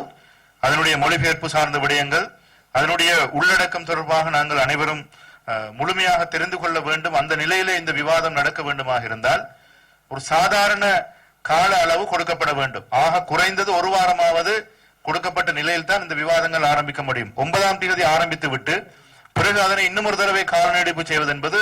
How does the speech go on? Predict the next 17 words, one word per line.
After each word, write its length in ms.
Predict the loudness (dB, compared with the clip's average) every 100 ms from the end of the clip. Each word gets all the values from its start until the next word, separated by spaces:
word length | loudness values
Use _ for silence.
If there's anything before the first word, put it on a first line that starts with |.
| 0 -6 -20 _ -20 _
அஹ், 200 | -12 -10 -6
பொது 240 | 0 0 0
நிதியை 400 | -2 -2 0 0 2
நாங்கள், 400 | 2 2 0 -2 -4 -18 -18 -6
அஹ், 180 | -4 -2
வீண் 200 | -4 -2
விரயம் 320 | -2 -2 -2
செய்கின்றோம் 420 | -4 -4 -2 -2
என்றுதான் 280 | -2 -2 0
நான் 180 | 0 0
நினைக்கின்றேன். 460 | -4 -6 -8 -10 -12 -20 -20 -12
இந்த 200 | -4 -2
சபையை 400 | 0 0 0 0
ஒரு, 180 | 0 -2
ஒரு 180 | -2 -2
நாளைக்கு 380 | 2 2 2 0
நடத்துவதற்கு 640 | 0 0 -2 -2 -2 -4